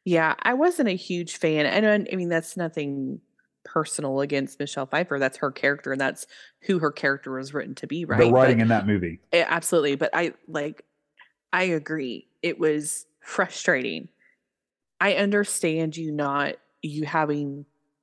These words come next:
Speaker 1: such an overwhelming experience that you don't want to share all the nitty-gritty details. But when you get thrust into something like that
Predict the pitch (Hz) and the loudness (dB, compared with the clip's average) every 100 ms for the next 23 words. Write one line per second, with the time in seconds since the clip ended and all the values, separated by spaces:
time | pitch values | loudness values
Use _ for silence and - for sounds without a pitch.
0 | _ - - 180 - 170 160 151 151 147 | _ -4 0 0 2 0 2 0 -2 -4
1 | 143 135 - - 147 139 139 143 - - | -6 -6 -6 -4 -2 -2 -4 -6 -10 -10
2 | 147 131 143 143 151 143 - 147 - 156 | -10 -2 -2 -2 -4 -6 -6 -8 -2 -2
3 | 135 139 - - _ _ 165 160 156 156 | -2 -4 -10 -20 _ _ 4 6 4 2
4 | 151 147 147 139 135 135 120 - - - | 0 -2 -4 -6 -6 -6 -8 -8 -10 -12
5 | - - - - - 170 156 190 214 - | -14 -16 -18 -20 0 0 2 2 2 0
6 | - 160 143 151 - - 147 147 175 170 | -4 -6 -2 0 -2 -2 -4 -4 -6 -4
7 | 180 196 190 196 196 202 196 | -4 -4 -2 -2 -2 -4 -4